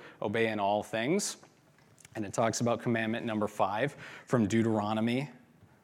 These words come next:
We'll find where it is. From Deuteronomy five sixteen, commandment number five is honor your father and your mother. And it says, "This is the first commandment with a promise, that it may go well with you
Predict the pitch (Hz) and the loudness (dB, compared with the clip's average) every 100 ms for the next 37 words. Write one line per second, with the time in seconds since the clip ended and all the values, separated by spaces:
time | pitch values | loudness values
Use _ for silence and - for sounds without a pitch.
0 | - _ - - - _ _ _ - - | -20 _ -20 -20 -20 _ _ _ -20 -14
1 | 123 - 113 113 113 110 123 - - - | -12 -10 -10 -8 -8 -8 -8 -8 -10 -12
2 | - 113 107 123 107 107 113 117 117 - | -8 -6 0 2 2 2 0 0 -2 -6
3 | - - 113 117 - 135 113 - - 117 | -6 -2 -2 0 0 -2 -2 -6 -4 -2
4 | 127 165 - - - 120 123 120 117 107 | -2 -4 -8 -12 -4 -2 -2 -2 -2 0
5 | 113 117 123 120 117 113 113 127 123 - | 2 2 0 -2 -4 -2 0 -2 -4 -14
6 | - 131 - 101 98 104 104 104 101 92 | -4 -2 4 4 4 2 2 2 0 -2
7 | 85 - - - - 95 110 101 101 113 | -6 -14 -20 -18 -10 -6 -4 -2 -2 0
8 | 107 110 110 104 - 101 95 95 95 - | -2 0 0 0 -2 -2 -2 -6 -10 -10
9 | 104 - 151 147 90 - 107 98 101 101 | -10 -2 0 0 -2 -4 -4 -2 -4 -2
10 | 107 156 226 196 120 95 104 | 2 6 6 6 2 -2 -4